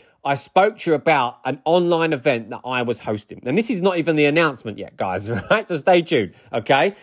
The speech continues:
But I'm getting there. Okay, so on my online event, all right, uh, myself and Danny, we did a whole sort of, like, over five hours worth of top tips and training on recruitment,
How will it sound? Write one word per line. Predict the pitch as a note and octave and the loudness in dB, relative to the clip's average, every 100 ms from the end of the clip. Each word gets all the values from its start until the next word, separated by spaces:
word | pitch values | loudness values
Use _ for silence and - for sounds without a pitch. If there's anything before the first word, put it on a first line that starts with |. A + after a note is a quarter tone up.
| _ _ | _ _
But | - F3 | 0 2
I'm | C#3+ | 0
getting | D3 F3 C3+ | 0 0 0
there. | G2+ E2 _ _ _ _ _ _ _ - | -4 -6 _ _ _ _ _ _ _ -10
Okay, | A#2+ D3 | 0 0
so | C3 | 2
on | G3 A3 | 0 4
my | A#3 | 2
online | G#3 G#3 G3 E3+ | 2 2 2 2
event, | B2 G2+ A2+ _ _ _ - | 0 -4 -4 _ _ _ -4
all | B2 | 0
right, | B2+ C#3+ D#3+ - | 2 0 -2 -8
uh, | E3 C#3 C3+ | -2 0 0
myself | C3+ C3 G3 G#3+ G3+ | -4 -4 2 2 0
and | E3 | -2
Danny, | D3 C3+ | 0 0
we | C3+ | -2
did | B2+ | -4
a | B2 | -2
whole | F3 G#3 G#3+ G3+ _ | 2 2 2 -6 _
sort | - | -8
of, | C#3+ A#2+ | -8 -6
like, | C#3 C#3 | -4 2
over | D3+ C#3 | 2 0
five | - F3 F#3 F3 | -2 0 2 2
hours | E3+ E3 D3 B2+ | 2 2 0 0
worth | C3+ B2 | 0 0
of | B2+ A2+ | -4 -4
top | F3+ - | -4 -4
tips | - D#3+ - | -8 -12 -12
and | C3+ | -12
training | - C#3 C3+ | -4 -4 -2
on | B2+ | -4
recruitment, | B2+ C#3 C#4 D#3 G#2 | -4 0 0 0 -10